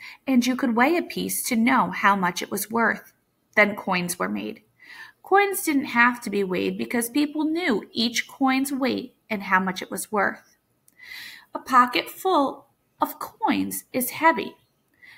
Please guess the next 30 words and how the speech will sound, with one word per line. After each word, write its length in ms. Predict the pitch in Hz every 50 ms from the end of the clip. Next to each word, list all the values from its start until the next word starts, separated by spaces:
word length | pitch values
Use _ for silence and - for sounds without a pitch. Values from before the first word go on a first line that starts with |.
| _ _
so 640 | - - - 320 302 285 277 285 277 - - - - _
paper 400 | - 311 392 571 466 403 294 240
money 340 | 196 190 165 156 185 - 190
was 240 | 196 208 214 208 233
invented. 640 | 233 240 233 240 262 285 294 294 - - - - - _ _ _ _ _ _ _ _ _ - - - - - _
The 100 | - 269
first 360 | - - 294 330 370 - -
paper 260 | - 254 220 226 226
money 420 | 220 214 196 185 185 190 196 214 - -
was 180 | 240 254 247 269
a 60 | 254
printed 560 | 254 - - 285 277 277 - 359 349 349 349
promise 500 | - 240 202 185 180 180 180 - - - - - - - -
that 160 | - 247 247
could 160 | - 254 233
be 100 | - 262
exchanged 580 | 262 254 - - - - 254 240 254 254 - -
for 120 | - 208
gold 360 | 196 - 214 196 196 202 202
or 60 | 214 208
silver 340 | 208 - 190 185 190 196
coins. 720 | 208 - - 277 269 - 95 98 196 202 214 - - - - _ _ _ _ _ _ _ _
Today, 580 | - - 233 208 202 190 208 226 269 339 - - _ _ _ _ _ _ _ _
few 260 | _ - - 359 427
countries 540 | 427 - - 294 285 302 - - 208 196 -
make 220 | 208 202 196 196 -
gold 300 | 208 196 196 214 208 220
and 120 | 214 208
silver 300 | 208 - 196 190 196 185
coins, 560 | 190 - 233 233 220 185 175 190 185 - -